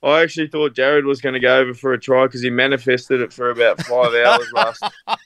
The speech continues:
the night before the game, what, what dance moves he was gonna do, and he asked his daughter to send a few dance moves in, and I really wanted to, um, see him go over, 'cause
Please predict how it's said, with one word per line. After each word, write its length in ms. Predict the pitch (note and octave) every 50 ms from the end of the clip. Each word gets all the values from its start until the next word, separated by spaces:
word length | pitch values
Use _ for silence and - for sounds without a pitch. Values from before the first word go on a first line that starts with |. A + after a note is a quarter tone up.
| _ -
the 80 | - B2+
night 280 | C3 C#3 C#3 C#3 C3+ B2+
before 340 | C3+ B2 - C3+ C3+ C3+
the 80 | B2+ A#2+
game, 400 | A2 B2 B2 C3 C3 B2+ A#2+ B2
what, 240 | B2 B2+ B2 - -
what 220 | A#2 B2+ B2+ A#2+
dance 340 | - A#2 A#2 B2+ C3+ C3 -
moves 220 | C#3 C3 B2+ A#2+ A#2
he 80 | B2
was 140 | A#2+ A2+ -
gonna 200 | - A#2+ A#2 A#2
do, 300 | G#2+ G2 A#2+ A#2+ B2+ C3
and 80 | C3 B2
he 80 | A#2+
asked 300 | B2 B2 B2+ C3 - -
his 100 | - A#2 G#2+
daughter 360 | _ - B2+ B2+ C3 B2 A#2+
to 80 | A#2 A2+
send 260 | - - B2+ A#2+ A#2
a 40 | A2+
few 200 | - B2 A#2+ A2+
dance 320 | G#2+ A#2 A#2 A2+ A2+ -
moves 240 | A#2+ A#2 A2+ A2 A2
in, 160 | A#2 A#2+ B2
and 160 | A#2 A2 G#2 _ _ _ _ _ _ _ -
I 60 | -
really 300 | B2 C#3 D#3+ E3+ E3 D#3+
wanted 280 | D#3 D3 D#3 D#3 D3+ C#3+
to, 640 | C3 C3 B2+ B2 B2+ - _ - - D#2 - - B2+
um, 320 | B2 A#2+ A#2 A#2 A2+ A2+
see 180 | - - C3+ C3 C3
him 140 | B2+ B2
go 220 | A#2 A#2+ A#2 A#2 A#2+
over, 240 | B2+ C3+ B2+ A#2+ A#2
'cause 340 | - - A#2+ A2+ G#2+ -